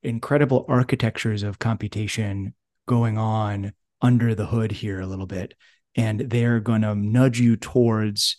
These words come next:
pattern recognition, and they're gonna nudge you towards, uh, knowledge in the form of emotional decision-making,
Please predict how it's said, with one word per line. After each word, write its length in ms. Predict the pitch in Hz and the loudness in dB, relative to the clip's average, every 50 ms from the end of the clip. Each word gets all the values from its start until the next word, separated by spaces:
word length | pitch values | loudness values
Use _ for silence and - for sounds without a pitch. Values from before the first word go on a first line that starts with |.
| _ _ _ _ _ | _ _ _ _ _
pattern 360 | - - 120 120 117 117 113 107 | -2 0 0 2 2 2 2 0
recognition, 680 | 107 104 - - 110 110 110 104 - - 110 110 104 | 0 -4 -4 -2 -2 -2 0 -2 -2 -2 -2 -2 -2
and 100 | 104 98 | -2 -4
they're 80 | 104 | -4
gonna 160 | 101 110 107 107 | -4 -4 -2 -2
nudge 300 | 107 113 117 113 107 113 | 0 2 2 2 2 0
you 100 | 110 107 | -2 -2
towards, 640 | - - 120 113 113 110 110 110 107 104 - - - - - 123 123 - _ _ _ | -2 -2 -2 0 0 0 0 -2 -2 -4 -6 -8 -8 -10 -20 -20 -20 -20 _ _ _
uh, 300 | 107 104 104 101 101 107 - | -6 -4 -4 -4 -4 -4 -2
knowledge 640 | - 123 123 127 127 123 123 120 117 117 110 104 - | 0 2 4 4 6 6 6 6 4 2 2 0 0
in 120 | - 117 | 0 0
the 60 | 113 | 0
form 300 | 110 - 127 127 123 117 | 0 0 0 2 2 2
of 120 | 120 110 107 | 2 0 -2
emotional 720 | - 117 117 113 120 123 120 - - 123 117 113 113 110 | -2 0 2 2 2 2 0 0 0 0 2 2 0 0
decision-making, 920 | 101 117 110 - 147 135 120 117 113 110 107 104 - 113 113 110 113 127 | 0 -2 -2 0 0 2 4 4 2 2 2 -2 -4 -4 -4 -4 -4 -6